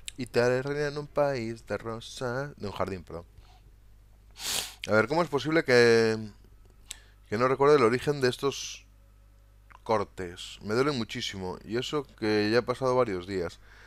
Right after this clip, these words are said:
El doctor Newhouse dice que la cul-, que es culpa mía, que mi subconsciente, eh, se resiste a la hipnoterapia. Sin embargo, tengo tantas ganas de curarme que no entiendo cómo,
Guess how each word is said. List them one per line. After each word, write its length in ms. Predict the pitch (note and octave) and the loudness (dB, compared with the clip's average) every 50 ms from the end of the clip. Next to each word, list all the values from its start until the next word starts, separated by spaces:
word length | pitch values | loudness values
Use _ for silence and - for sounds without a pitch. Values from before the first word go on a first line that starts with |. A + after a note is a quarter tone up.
| - - - - - - - | -20 -20 -20 -20 -20 -18 -6
El 160 | - A2 A2 | -2 2 4
doctor 300 | G#2+ G#2 G2+ - D3 D3+ | 4 4 4 4 4 4
Newhouse 480 | D3 B2+ A2+ - - C#3+ C#3+ D3 C#3 B2 | 4 2 0 4 6 8 8 8 6 2
dice 260 | C3 C#3 C3+ - D3 | -2 -4 -4 -2 -2
que 100 | B2+ A#2+ | 2 2
la 100 | A2 G#2 | 2 2
cul-, 260 | G2+ B2 C3+ C#3+ C3+ - - - - - - - - - - - | 2 0 -2 -2 -4 -8 -14 -20 -20 -20 -20 -20 -20 -20 -6 2
que 80 | - C3+ | 2 2
es 100 | C3 - | 2 2
culpa 300 | - D3 C#3 B2+ A#2+ A2 | 0 -4 2 4 4 4
mía, 320 | A2+ G#2+ G2+ G2 F#2+ F#2 - - - - - - - | 6 4 4 2 2 0 -4 -12 -20 -20 -20 -10 -6
que 80 | A#2+ A2+ | -4 -4
mi 80 | A2 | -4
subconsciente, 1120 | G2+ - A2 - A#2+ G#2+ G#2+ G2+ - C#3 C#3 C#3 C#3 D#3 D#3 D#3 D3+ - D#2+ G#2 G#2 G#2 G2+ | -6 -8 -6 -2 -2 -2 -2 0 0 0 0 2 2 4 4 4 4 2 2 4 4 6 6
eh, 40 | G2 | 4
se 160 | - A#2 G2+ | 2 0 -2
resiste 640 | G2 G2 - - C3 B2+ - - - D3 D3 C3 - - - | -2 -2 -4 -6 -8 -8 -6 -2 0 2 2 0 -2 -6 -4
a 160 | - G#2 G#2 | 0 2 4
la 340 | G#2 G#2 G#2 G#2 G#2 G2+ - - | 6 6 8 8 8 6 4 2
hipnoterapia. 840 | A#2+ A2 G2+ G#2+ G#2 G#2 F#2+ - G#2 G#2 G#2+ G#2 - - F#2 F2 E2 - - - - - - - - - - | -4 -6 -6 -4 -4 -4 -2 0 2 4 4 4 4 2 -2 -4 -4 -8 -14 -20 -20 -20 -20 -20 -20 -20 -18
Sin 220 | - - G#2+ G2 G2+ | -6 -4 -2 0 0
embargo, 560 | G2+ G#2+ A#2 C#3 D3 C#3+ A2+ A2 A#2+ A#2+ - - - _ _ - - - | 0 6 8 8 8 8 6 2 0 -2 -4 -10 -20 _ _ -20 -14 -6
tengo 200 | - A#2 A#2 A#2+ | -4 -2 0 0
tantas 300 | A2+ C#3 C3+ C3 C3 B2 | 0 0 2 4 6 6
ganas 300 | A#2+ A#2+ A#2+ A#2 A2 G#2+ | 6 6 6 4 4 2
de 80 | A2 G#2 | 0 -2
curarme 420 | - - A2+ A#2+ B2+ C3+ C#3 C3+ | -2 2 4 4 4 4 2 -2
que 80 | B2 A#2+ | -2 -2
no 80 | A2 G#2 | -2 -4
entiendo 460 | G#2 G2+ - A#2+ B2+ C3 C3 B2+ B2 | -4 -6 -4 -4 -4 -2 -2 -4 -4
cómo, 460 | - A#2 A#2 A#2+ B2 B2 C3 B2+ - | -2 -2 -2 -2 -2 -2 -2 -4 -6